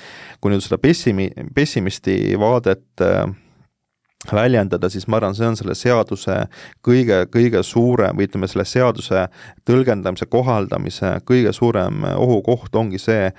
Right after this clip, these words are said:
et millise positsiooni kujundavad kindlustusseltsid, äh, sest kui nemad hakkavad, äh, neid, äh, nii-öelda maksimaalselt, äh, hüvitisi vähendama või üldse väitma, et ravivigu pole, siis, noh, tegelikult see süsteem ilmselt tööle ei lähe.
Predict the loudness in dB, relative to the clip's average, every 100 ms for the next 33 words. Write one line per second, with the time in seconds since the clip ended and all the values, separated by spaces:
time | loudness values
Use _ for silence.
0 | -14 -10 -4 -4 _ -4 2 2 2 0
1 | 0 -2 -2 -4 -6 -4 0 0 0 -2
2 | 2 2 2 -2 -4 -6 -6 -10 -4 -4
3 | -4 -2 -4 -4 -18 -20 -20 -20 -14 -4
4 | -2 -2 -2 -4 0 0 2 2 0 -2
5 | -2 0 0 0 0 0 0 -2 -4 _
6 | 0 2 0 -2 -8 _ _ -20 -12 -6
7 | -6 -2 -2 -2 -4 -2 0 2 0 -2
8 | -2 -2 -4 -2 0 2 2 0 -2 -4
9 | -2 0 2 0 -2 -2 -2 -2 -2 0
10 | 0 -2 -2 0 0 -2 -2 0 2 0
11 | -4 -18 -20 -16 -12 -10 -4 0 0 0
12 | -4 -12 -12 -6 0 0 0 -4 -6 0
13 | 0 2 0 0 -2 -6 -10